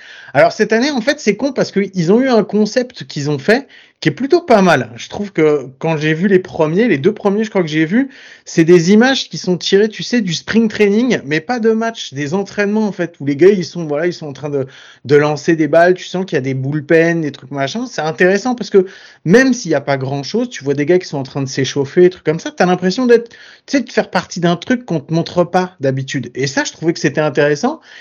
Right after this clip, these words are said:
Et je me suis dit, putain, ils ont eu une bonne idée. Et non! Et non, <laughs> non, parce que ça, il y en a pas beaucoup. Par contre, <laughs> il y a plein de merde. Il y a plein de merde.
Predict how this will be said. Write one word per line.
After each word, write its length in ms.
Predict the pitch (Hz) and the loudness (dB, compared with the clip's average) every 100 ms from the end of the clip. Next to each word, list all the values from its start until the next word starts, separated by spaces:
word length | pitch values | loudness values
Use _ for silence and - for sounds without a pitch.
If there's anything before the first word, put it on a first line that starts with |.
| - - | -6 0
Et 60 | |
je 60 | 151 | 4
me 80 | 185 | 4
suis 200 | - 180 | 2 0
dit, 280 | 277 269 _ _ | 0 0 _ _
putain, 580 | - 127 - 135 123 123 _ _ _ | -12 -6 -2 -2 -2 -8 _ _ _
ils 180 | 160 139 | -8 -2
ont 80 | 160 | 4
eu 140 | 175 | 4
une 120 | 165 151 | 4 4
bonne 200 | 156 151 | 2 2
idée. 240 | 139 135 | -6 0
Et 80 | 277 | 4
non! 320 | 311 349 339 _ _ _ - | 4 4 2 _ _ _ 0
Et 120 | 214 | 4
non, 220 | 302 349 269 | 6 6 2
<laughs> 100 | - | -4
non, 360 | 175 - 269 - 247 | -4 -2 -4 -4 -6
parce 240 | - - | -8 -10
que 80 | - - | -16 -16
ça, 240 | 135 - 180 | -14 -4 -2
il 60 | |
y 40 | 170 | -2
en 80 | 156 | -4
a 60 | |
pas 180 | 156 147 | -2 -2
beaucoup. 520 | 135 139 - 262 240 - - - | -2 -6 0 2 2 -2 -20 0
Par 200 | 220 185 | 0 0
contre, 340 | _ 262 254 - - - | _ 2 2 -8 -20 -16
<laughs> 0 | |
il 420 | - _ _ _ | -18 _ _ _
y 0 | 220 | 2
a 20 | |
plein 360 | 202 - 160 165 | 2 -8 -2 0
de 100 | 180 | 2
merde. 560 | 196 262 311 214 165 - - 143 | 4 6 6 4 0 -2 -18 -8
Il 60 | 165 | 4
y 40 | |
a 80 | 247 | 4
plein 240 | 254 202 196 | 4 0 2
de 80 | |
merde. 560 | 196 214 262 233 175 | 4 4 4 2 0